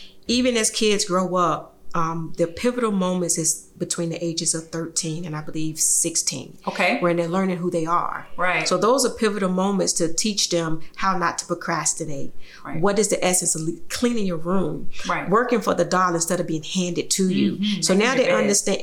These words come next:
Speaker 1: make your bed,
Speaker 2: Mm-hmm.
Speaker 1: make sure you put your shoes in the appropriate place, hang up your coat.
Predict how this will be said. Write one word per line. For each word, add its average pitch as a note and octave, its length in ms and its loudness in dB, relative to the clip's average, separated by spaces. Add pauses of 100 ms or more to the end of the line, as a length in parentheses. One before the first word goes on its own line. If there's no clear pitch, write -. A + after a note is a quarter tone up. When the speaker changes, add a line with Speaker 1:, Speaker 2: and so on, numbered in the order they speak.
(100)
Speaker 1:
make A3+ 240 2
your A#3+ 100 2
bed, G#3+ 500 2
Speaker 2:
Mm-hmm. G3 220 -2
Speaker 1:
make G3+ 140 2
sure A3 140 0
you G3+ 80 -2
put - 180 -4
your F#3+ 80 4
shoes G#3+ 420 2
in F#3+ 60 0
the F3 80 -2
appropriate F3 480 -2
place, D#3 280 2
hang A#3 220 -2
up A3 140 -4
your F#3+ 120 0
coat. F#3 440 0